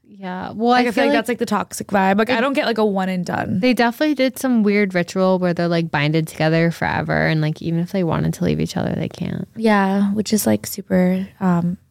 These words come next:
Speaker 2: you know, healthy. Um, anyways, Barstool.
Speaker 1: Oh my God. Are we gonna talk about Mister El Presidente?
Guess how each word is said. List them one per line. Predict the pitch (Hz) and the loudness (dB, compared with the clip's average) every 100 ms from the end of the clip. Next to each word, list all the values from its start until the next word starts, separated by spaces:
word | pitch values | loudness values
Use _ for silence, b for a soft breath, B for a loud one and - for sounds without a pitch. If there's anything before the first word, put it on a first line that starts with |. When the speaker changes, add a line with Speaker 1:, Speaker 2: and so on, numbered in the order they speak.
| _ | _
Speaker 2:
you | 196 | 0
know, | 180 | 2
healthy. | - 180 - - 202 - B B B B | 2 0 0 -4 -8 -16 B B B B
Um, | 226 233 226 220 | 0 2 0 -2
anyways, | 311 359 247 208 202 214 262 - - | 0 2 4 4 4 2 0 -4 -4
Barstool. | 220 196 - 226 277 - - 196 175 - 220 220 - _ - | -2 -2 0 0 0 -4 -4 -2 -2 -2 -4 -4 -8 _ -4
Speaker 1:
Oh | |
my | 190 180 | -2 0
God. | 180 175 170 175 185 190 - - | -2 -2 0 0 0 -2 -6 -2
Are | |
we | 190 | 0
gonna | 190 202 | 2 2
talk | 196 208 | 0 -2
about | 208 208 196 180 - _ _ _ _ _ _ _ - | 0 2 2 0 -4 _ _ _ _ _ _ _ -20
Mister | 180 180 180 - 180 | -12 -8 -8 -4 -4
El | 175 165 165 | -2 -2 -2
Presidente? | - 160 160 165 147 156 165 185 185 214 | -2 0 2 2 2 0 0 2 2 2